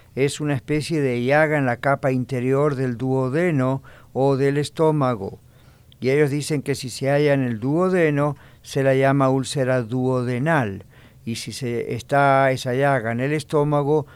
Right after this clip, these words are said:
la llaman úlcera gástrica. Entonces, dicen que generalmente estas personas que sufren cualquiera de estas dos úlceras, ¿ok?, duodenal o gástrica,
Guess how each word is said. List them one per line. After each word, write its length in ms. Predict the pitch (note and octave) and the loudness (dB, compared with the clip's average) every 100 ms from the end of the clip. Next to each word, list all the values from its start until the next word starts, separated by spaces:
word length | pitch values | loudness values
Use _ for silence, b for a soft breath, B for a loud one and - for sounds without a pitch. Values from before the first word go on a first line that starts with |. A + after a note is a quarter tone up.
| B - | B -14
la 160 | A2+ B2 | -4 0
llaman 400 | B2 B2 D3 C#3+ | 0 0 2 0
úlcera 680 | A2+ G#2 C#3+ C3+ C#3 - - C3 | -2 -2 2 2 2 -2 -14 -2
gástrica. 880 | D#3 F#3 D3+ - C#3 B2 - F#2 - - b b b b - | 4 4 2 -4 -6 -4 -4 -6 -8 -20 b b b b -8
Entonces, 880 | B2+ B2 C#3 D3 D3 C#3 C3 B2 - A#2+ | -4 2 2 2 0 0 0 -2 -8 -10
dicen 460 | A#2+ C3+ - C#3 C3+ | -8 -6 -2 -2 -2
que 560 | C3 B2+ B2 A#2+ - - - | -4 -4 -2 -4 -6 -10 -4
generalmente 760 | D3 D#3 E3 D3+ D3 D3 D3 D3 | 0 2 2 2 2 -2 -2 -4
estas 240 | - C#3 | -4 -6
personas 480 | D3 C3 D3 C#3 C3+ | -4 -4 -2 -2 -2
que 120 | B2+ | -8
sufren 520 | - C#3 C#3+ C#3 C3 B B B B - - | -8 -6 -2 -2 -2 B B B B -20 -2
cualquiera 480 | B2+ B2+ D3+ D#3 D3+ | 0 0 2 6 6
de 60 | |
estas 300 | D3+ - C3+ B2+ | 6 2 0 2
dos 260 | C#3+ C#3 | 0 0
úlceras, 800 | D3 C3 C#3 C3+ C#3+ D3+ - - | -4 -4 -2 0 0 0 -6 -10
¿ok?, 220 | - - B2+ C#3+ | -14 -8 -4 -2
duodenal 800 | C#3 B2+ B2 B2 B2 C3+ D3 D3 | -2 -2 -2 -2 -2 0 0 0
o 260 | B2+ A#2+ | -2 -2
gástrica, 760 | A#2+ C3+ A#2+ - C3 D3+ D3 C#3 | 0 -2 -2 -8 -6 0 0 -2